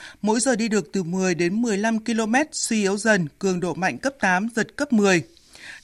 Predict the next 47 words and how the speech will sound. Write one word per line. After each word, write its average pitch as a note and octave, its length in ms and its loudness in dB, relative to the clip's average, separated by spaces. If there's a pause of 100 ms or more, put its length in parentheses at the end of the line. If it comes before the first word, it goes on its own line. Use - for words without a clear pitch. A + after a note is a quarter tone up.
Từ A3+ 220 0
bảy G3 220 2
mươi F#3+ 140 -4
hai A#3+ 360 -2
đến G3 280 0
chín G#3+ 240 -2
mươi B3 80 -2
sáu G#3 340 -2
giờ A#3+ 180 0
tiếp C#4 160 -6
theo, A#3 380 0
bão F3+ 200 -2
di A#3 120 -4
chuyển G3+ 280 -2
chủ E3+ 140 -8
yếu E3 300 0
theo A#3 160 -4
hướng G3+ 220 -2
Tây A3+ 200 -2
Tây A3 140 -2
Bắc, C4+ 220 2 (420)
mỗi G#3+ 180 0
giờ A#3 180 2
đi A#3 120 -2
được G3+ 240 0
khoảng E3+ 320 -2
mười F3 180 -2
ki-lô-mét A3+ 640 -2
và F3+ 200 2
suy G#3+ 240 -4
yếu G3 180 0
dần G3+ 360 0
thành F3 240 -4
áp A#3+ 220 -2
thấp C#4+ 140 -4
nhiệt G#3+ 180 -2
đới, F#3 300 2 (400)
sau G#3+ 320 0
tiếp C#4+ 220 -6
tục G#3+ 160 -2
suy A3 220 -2
yếu G3+ 280 2 (120)
thành F#3 220 -2
một E3 160 -6
vùng E3 220 -2
áp A#3+ 220 0
thấp. C4+ 180 2